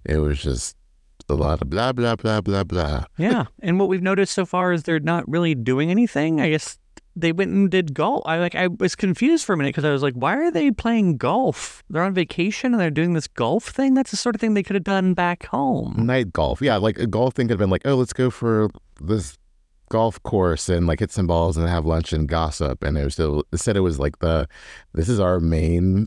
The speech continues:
Speaker 1: event for the night. And after the crowning or the clowning,
Speaker 2: Nah,
Speaker 1: as
Speaker 2: yes, thank you,
Speaker 1: Karen called
Speaker 2: Karen.
Speaker 1: it, um, yeah, it, it just seemed like they were just hanging around the hotel a lot and then didn't have a lot to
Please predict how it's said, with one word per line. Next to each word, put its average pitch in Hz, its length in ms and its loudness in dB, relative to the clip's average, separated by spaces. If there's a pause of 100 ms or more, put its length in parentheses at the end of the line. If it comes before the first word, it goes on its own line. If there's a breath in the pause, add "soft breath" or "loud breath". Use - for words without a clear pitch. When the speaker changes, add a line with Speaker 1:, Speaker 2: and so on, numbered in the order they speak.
Speaker 1:
event 139 340 -2
for 90 120 -4
the 82 100 0
night. 69 480 -2 (480 loud breath)
And 69 400 0
after 78 320 0
the 78 420 0 (220)
crowning 82 500 -2
or 71 220 0
the 69 260 -2
clowning, 107 640 -2 (200 loud breath)
Speaker 2:
Nah, 127 380 0
Speaker 1:
as 78 260 -2
Speaker 2:
yes, 104 240 -2
thank - 140 2
you, 80 40 2
Speaker 1:
Karen 69 160 2
called - 120 0 (120)
Speaker 2:
Karen. 69 140 4
Speaker 1:
it, - 120 -4 (440 loud breath)
um, 82 640 2
yeah, 147 220 0 (260 loud breath)
it, 139 160 2
it 143 120 2
just 131 140 -2
seemed 156 220 2
like 135 140 -4
they 123 100 2
were 113 60 4
just 85 160 -2
hanging 92 260 2
around 82 200 2
the 78 60 2
hotel 80 440 0
a - 20 2
lot 92 640 0 (100)
and 71 200 -2
then 73 220 0 (220)
didn't 76 460 0 (160)
have 76 260 0
a 73 60 0
lot 67 400 -2
to 73 260 -4